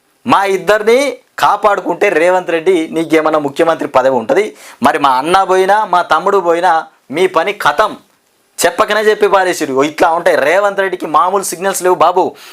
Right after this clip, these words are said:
కాంగ్రెస్ నుండి సిగ్నల్సే, కాంగ్రెస్ నుండి సిగ్నల్సే, కాంగ్రెస్ నుండి బాధనే,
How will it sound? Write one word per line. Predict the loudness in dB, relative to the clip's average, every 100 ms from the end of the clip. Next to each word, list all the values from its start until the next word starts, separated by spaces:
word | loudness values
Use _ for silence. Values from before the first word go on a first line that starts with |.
| -6
కాంగ్రెస్ | -2 0 0 -2 -2
నుండి | -2 2 2 2
సిగ్నల్సే, | -2 -2 -2 0 0 0 -8 _ _ -20 _ -2
కాంగ్రెస్ | 0 0 0 0
నుండి | -2 0 0
సిగ్నల్సే, | -2 -2 -2 0 0 0
కాంగ్రెస్ | -2 0 0 -2
నుండి | -2 0
బాధనే, | 0 0 0 -2 -4